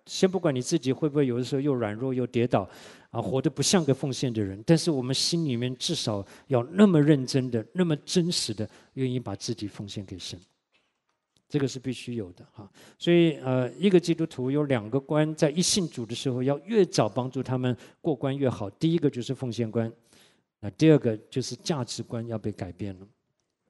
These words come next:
不再是为今生，也不再是为自己，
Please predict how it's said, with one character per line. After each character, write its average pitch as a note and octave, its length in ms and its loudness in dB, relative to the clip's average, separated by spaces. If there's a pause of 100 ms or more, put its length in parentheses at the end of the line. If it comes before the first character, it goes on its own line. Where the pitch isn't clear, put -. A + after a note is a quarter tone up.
(600)
不 D3+ 100 -2
再 E3 120 8
是 E3 160 2
为 D3+ 100 6
今 D3 240 -4
生， C#3+ 260 0 (920)
也 C3+ 120 4
不 C3+ 100 0
再 D#3 160 8
是 - 160 -2
为 D3 160 4
自 F3+ 200 0
己， - 240 -8